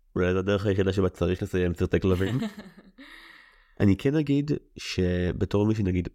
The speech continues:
Speaker 1: פוחד המון המון זמן מהרעיון של לגדל כלב, למרות שגם סיגל וגם אני אוהבים כלבים, כאילו על כלבים וגנבים אמר, אמר לי, "אל תגדל כלב אף פעם, זה טירוף, הם יולדים מלא מלא גורים וזה עינוי."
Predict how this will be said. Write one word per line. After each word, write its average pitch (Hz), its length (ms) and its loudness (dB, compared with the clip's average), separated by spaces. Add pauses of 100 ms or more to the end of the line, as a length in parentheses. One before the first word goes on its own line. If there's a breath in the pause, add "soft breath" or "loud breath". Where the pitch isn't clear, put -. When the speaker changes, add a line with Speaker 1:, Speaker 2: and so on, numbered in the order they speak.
Speaker 1:
פוחד 95 340 -2
המון 92 340 2
המון 90 280 2
זמן 90 380 0 (360)
מהרעיון 90 380 0
של 95 120 -2
לגדל 90 240 0
כלב, 113 280 0
למרות 92 220 0
שגם 92 220 0
סיגל 90 360 0
וגם 90 200 2
אני 92 140 0
אוהבים 113 200 2
כלבים, 151 340 0 (500)
כאילו 107 160 2
על 104 80 0
כלבים 95 220 0
וגנבים 95 320 2
אמר, 90 240 2 (160)
אמר 90 200 2
לי, 92 220 0 (320)
"אל 90 120 2
תגדל 87 280 2
כלב 82 260 0
אף 80 80 -2
פעם, 87 260 2
זה 87 80 -2
טירוף, 87 400 -2
הם 87 240 0 (100)
יולדים 87 400 2
מלא 87 180 2
מלא 90 180 0
גורים 87 400 0
וזה 85 180 -4
עינוי." 87 360 2